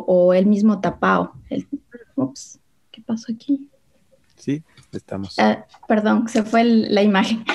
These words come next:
Speaker 1: Em, el tapao de pescado, eh, que es el, el plato, eh, icónico esmeraldeño, que es simplemente pescado con el verde y, y las hierbitas,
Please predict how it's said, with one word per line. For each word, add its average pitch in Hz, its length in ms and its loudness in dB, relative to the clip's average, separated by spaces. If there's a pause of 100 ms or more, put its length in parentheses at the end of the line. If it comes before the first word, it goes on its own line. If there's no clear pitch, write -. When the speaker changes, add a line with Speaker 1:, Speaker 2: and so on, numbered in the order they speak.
(220)
Speaker 1:
Em, 214 420 4
el 226 260 4
tapao 220 380 2
de 233 100 2
pescado, - 580 -2 (220)
eh, 180 500 4
que 208 60 2
es 202 80 0
el, 202 240 4
el 185 200 0
plato, 196 640 0 (480)
eh, 180 200 0
icónico 196 600 0
esmeraldeño, 185 720 2
que - 100 -4
es 190 140 -6
simplemente 202 640 0
pescado 226 560 0
con 214 180 -2
el 185 80 0
verde 269 480 2
y, 214 220 2 (340)
y - 80 0
las 190 160 2
hierbitas, 269 640 0